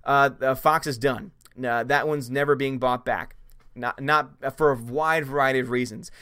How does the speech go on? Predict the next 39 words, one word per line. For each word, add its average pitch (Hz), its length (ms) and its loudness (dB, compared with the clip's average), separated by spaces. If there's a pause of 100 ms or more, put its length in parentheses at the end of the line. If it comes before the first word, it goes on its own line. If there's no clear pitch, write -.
(120)
One 147 480 0
huge 156 460 -8
reason 139 300 -4
being 131 240 -4
that 113 120 -8
Disney's 123 360 -6
never 113 180 -6
gonna 104 160 -10
sell 156 240 0
it 156 60 -4
because 127 200 -6
their 131 100 0
property 139 600 -6 (180)
is 147 180 -4
too 170 140 -8
valuable. 143 480 -2
The 113 120 -14
property 160 480 -2
that 151 120 -8
they 147 140 2
acquired, 139 560 -4 (180)
though 143 160 0
not 160 240 0
all 190 240 2
of 127 80 -4
it, 117 220 -6 (560)
certain 185 380 -2
aspects 156 460 0
to 135 160 -4
it 131 140 -2
are 123 140 -2
far 160 520 0
too 147 200 -10
valuable 127 420 0
for 117 220 -8
them. 110 180 -12
Keep 175 200 -4
in 220 60 -2
mind, 190 320 0